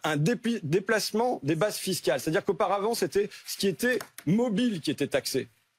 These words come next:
Euh, l'impôt sur les sociétés était de cinquante pour cent au milieu des années quatre-vingts. Aujourd'hui, on est passé comme taux affiché à vingt-cinq pour cent et je vous l'ai dit, Total est à zéro pour cent. Donc, et, oh, ça s'est déplacé vers les bases immobiles. C'est-à-dire, vous,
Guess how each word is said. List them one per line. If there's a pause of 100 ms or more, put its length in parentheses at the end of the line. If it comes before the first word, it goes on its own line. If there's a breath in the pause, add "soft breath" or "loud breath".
Euh,
l'impôt
sur
les
sociétés
était
de
cinquante
pour
cent
au
milieu
des
années
quatre-vingts. (240)
Aujourd'hui,
on
est
passé
comme
taux
affiché
à
vingt-cinq
pour
cent
et
je
vous
l'ai
dit, (220 loud breath)
Total
est
à
zéro
pour
cent. (240 loud breath)
Donc, (140)
et,
oh,
ça
s'est
déplacé (240 loud breath)
vers
les
bases
immobiles.
C'est-à-dire,
vous,